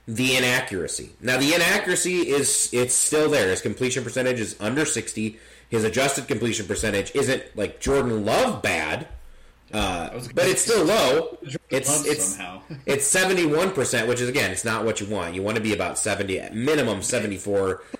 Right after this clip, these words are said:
Speaker 2: on
Speaker 1: seventy-five.
Speaker 2: with what we thought. Justin Fields, you know, starting out his career, same
Speaker 1: <coughs>
Speaker 2: thing.
Speaker 1: Yeah,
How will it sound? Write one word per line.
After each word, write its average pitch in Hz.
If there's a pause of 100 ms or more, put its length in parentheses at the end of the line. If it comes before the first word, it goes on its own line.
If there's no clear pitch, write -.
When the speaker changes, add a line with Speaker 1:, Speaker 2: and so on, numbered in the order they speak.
Speaker 2:
on 226
Speaker 1:
seventy-five. 185
Speaker 2:
with -
what -
we -
thought. 113
Justin 127
Fields, 120
you 117
know, 117
starting 120
out 113
his 113
career, 127
same 113
Speaker 1:
<coughs> -
Speaker 2:
thing. -
Speaker 1:
Yeah, 139